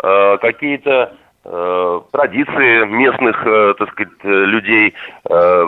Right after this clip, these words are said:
оказывал им, те-, э, соответственно, тем самым какое-то уважение, да, там, и так далее. И у меня нет никакого негативного отношения ни к исламу, ни к, ни к людям, которые его исповедуют, да. У меня, а, есть, э,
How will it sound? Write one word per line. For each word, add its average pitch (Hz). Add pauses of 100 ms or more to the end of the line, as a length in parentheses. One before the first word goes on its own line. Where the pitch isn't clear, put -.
оказывал 131
им, 120
те-, 127
э, 113
соответственно, 120 (480)
тем 123
самым 127
какое-то 117
уважение, 117
да, 107
там, 85
и -
так 104
далее. 110
И -
у 107
меня 143
нет 208 (320)
никакого 170
негативного 160
отношения 131
ни 139
к -
исламу, 147
ни 120
к, -
ни 127
к -
людям, 143
которые 120
его 117
исповедуют, 104
да. 131 (600)
У 92
меня, 170
а, 143 (520)
есть, 175
э, 170